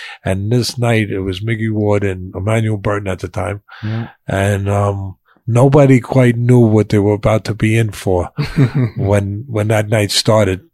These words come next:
Speaker 1: Talk about
Speaker 2: Yeah.
Speaker 1: that night.
Speaker 2: That night, that Emmanuel Burton, Emmanuel Augustus,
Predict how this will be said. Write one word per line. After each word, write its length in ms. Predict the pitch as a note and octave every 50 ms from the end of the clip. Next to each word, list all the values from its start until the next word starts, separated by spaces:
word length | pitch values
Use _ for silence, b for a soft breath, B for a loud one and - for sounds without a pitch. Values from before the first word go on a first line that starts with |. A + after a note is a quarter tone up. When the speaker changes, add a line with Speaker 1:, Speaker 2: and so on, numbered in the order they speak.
| _ _ _ _ -
Speaker 1:
Talk 240 | - C3+ C3 C3+ B2
about 300 | A#2+ A2+ A2+ A2+ A#2+ A2+
Speaker 2:
Yeah. 120 | G#2+ G#2
Speaker 1:
that 60 | G2
night. 280 | G2 G#2 G#2 F#2+ F#2+ - _ - _ _ _ _ _ -
Speaker 2:
That 140 | B2 C3 C3
night, 300 | B2+ B2+ B2+ B2+ - -
that 220 | - A#2+ - -
Emmanuel 380 | - A#2+ C3+ D3+ E3 E3+ D#3+ C#3
Burton, 300 | A#2+ A#2 B2 B2 A#2+ A2+
Emmanuel 360 | A2 A2 A2+ A2+ A2+ A2+ G#2+
Augustus, 720 | G#2 A2 - A2 G#2+ G#2+ - - A2+ A2 G#2+ - - -